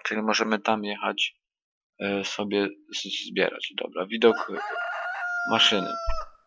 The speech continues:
Ciągniki, kombajny, narzędzia, przy-, przyczepy. Wszystko nam pokazuje, co gdzie stoi, żebyśmy się nie pogubili. I wiedzieli, co gdzie na-, nasze narzędzia stoją.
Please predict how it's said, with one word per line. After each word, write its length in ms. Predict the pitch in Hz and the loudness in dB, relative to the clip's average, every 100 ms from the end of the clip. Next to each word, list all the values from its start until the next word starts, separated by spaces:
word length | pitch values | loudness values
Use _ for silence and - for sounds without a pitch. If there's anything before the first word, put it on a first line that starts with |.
| _ _ _ _ _ - - - - | _ _ _ _ _ -4 -4 -6 0
Ciągniki, 480 | - 135 135 123 123 | 4 4 4 2 2
kombajny, 720 | 117 117 113 110 110 110 110 - _ _ | 4 8 10 8 6 2 0 -4 _ _
narzędzia, 460 | 107 104 110 107 104 | 2 6 6 6 4
przy-, 120 | - - - | 4 -2 0
przyczepy. 440 | 101 104 98 - | 4 4 4 0
Wszystko 340 | - 117 - | -2 0 2
nam 140 | 113 104 | 2 2
pokazuje, 460 | 110 107 117 110 | 0 0 4 2
co 200 | 104 131 | 6 6
gdzie 220 | 120 120 117 | 6 4 4
stoi, 380 | - 117 95 | 4 6 6
żebyśmy 340 | 95 101 - 101 | 2 -2 -2 -2
się 120 | 110 | -2
nie 100 | 110 | -2
pogubili. 560 | 120 120 113 92 - - _ _ _ - - - _ _ - - - - - - - _ _ _ - | -2 0 2 0 -2 -12 _ _ _ -6 -6 -12 _ _ -14 -6 -4 -4 -6 -10 -16 _ _ _ -8
I 180 | 101 104 | -4 0
wiedzieli, 340 | 104 117 113 | 4 4 4
co 180 | 101 120 | 2 2
gdzie 200 | 117 110 | 2 2
na-, 260 | 110 87 104 | 2 2 2
nasze 280 | 110 110 | 0 2
narzędzia 420 | 107 104 104 101 101 | 2 2 0 -2 -4
stoją. 320 | - 90 | 0 0